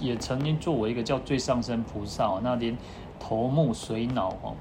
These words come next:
那都能够布施给众生哦，因为他就讲说，如是菩萨行慈悲哦，那菩-，就是指释迦牟尼佛过去生是他曾在修菩萨，在因地的时候在行慈悲哦，这是为什么？为了，就是为了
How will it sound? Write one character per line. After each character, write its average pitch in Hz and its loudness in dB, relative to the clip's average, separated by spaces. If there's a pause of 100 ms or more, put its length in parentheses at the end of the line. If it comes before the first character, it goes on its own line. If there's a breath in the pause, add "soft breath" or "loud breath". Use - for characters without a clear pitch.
那 120 0
都 113 0
能 107 -4
够 120 -2
布 123 -2
施 123 -4
给 107 -6
众 107 -4
生 104 -6
哦， 95 -6
因 117 0
为 123 0 (200)
他 135 -4
就 127 -2
讲 104 -4
说， 117 -4 (400 loud breath)
如 117 2
是 147 0
菩 110 -2
萨 120 2
行 110 -2
慈 110 -6
悲 110 -6
哦， 104 -2
那 117 0
菩-， 113 -6
就 139 -2
是 131 0
指 104 -6
释 - -8
迦 131 2
牟 120 0
尼 117 2
佛 113 -2
过 131 -2
去 120 -2
生 113 -2 (380)
是 - -10 (180)
他 131 2
曾 113 -4 (260)
在 139 2
修 123 -2
菩 113 -8
萨， 113 0 (480 loud breath)
在 147 2
因 139 2
地 143 2
的 113 0
时 107 -6
候 123 -2
在 123 -2
行 110 -4
慈 107 -6
悲 110 -2
哦， 98 -4
这 131 -4
是 131 0
为 135 2
什 117 -4
么？ 95 -6
为 165 2
了， 123 -2 (180)
就 143 0
是 139 -4
为 156 4
了 110 0